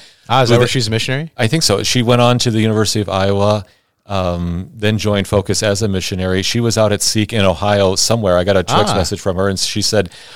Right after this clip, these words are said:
Speaker 2: "Oh, I met people at the Seek conference here in Ohio in our small groups that listen to Outcast Catholic." So,
Speaker 1: What?
Speaker 2: so to anyone in
Speaker 1: Hey.
Speaker 2: Ohio tuning in, shout out to you. Thanks for your support. I need to do a few more shout outs since we're on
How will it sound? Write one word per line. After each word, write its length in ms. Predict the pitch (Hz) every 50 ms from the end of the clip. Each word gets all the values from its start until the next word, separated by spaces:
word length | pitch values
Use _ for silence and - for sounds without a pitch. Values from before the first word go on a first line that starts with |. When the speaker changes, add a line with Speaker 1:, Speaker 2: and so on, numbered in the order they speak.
| - -
Speaker 2:
"Oh, 80 | - 135
I 60 | 143 139
met 160 | 135 135 -
people 320 | - 139 131 - 135 127 120
at 100 | 113 110
the 80 | - 104
Seek 240 | - - 123 -
conference 340 | - 110 110 98 104 98 -
here 100 | 110 110
in 80 | 104 98
Ohio 400 | 98 95 87 98 101 104 104 104
in 60 | 101
our 120 | 98 95 92
small 260 | - - 101 98 98
groups 300 | 87 95 98 98 87 -
that 100 | 101 95
listen 200 | 101 92 - 95
to 40 | 98
Outcast 360 | 90 87 85 - 90 87 -
Catholic." 280 | - 90 82 78 82 113
So, 100 | 143 170
Speaker 1:
What? 520 | 196 185 190 190 185 185 185 180 175 -
Speaker 2:
so 200 | - - 131 120
to 200 | 110 123 135 127
anyone 400 | 151 156 165 170 160 147 139 131
in 80 | 127 120
Speaker 1:
Hey. 60 | 117 113
Speaker 2:
Ohio 380 | 98 104 113 110 107 104 101
tuning 400 | 95 - - 104 101 98 98 95
in, 380 | 95 95 92 90 87 87 92 -
shout 280 | - - - 104 98 92
out 140 | 95 95 -
to 120 | - 95
you. 280 | 92 92 92 90 90 90
Thanks 220 | - 101 98 -
for 80 | - 95
your 80 | 92 87
support. 300 | - - - 98 98 -
I 80 | 135 160
need 100 | 202 196
to 80 | 190
do 140 | 139 120 104
a 40 | 90
few 140 | - - 92
more 140 | 90 87 80
shout 240 | - - 90 82 80
outs 120 | 78 -
since 160 | - 85 76 -
we're 80 | 82
on 60 | 82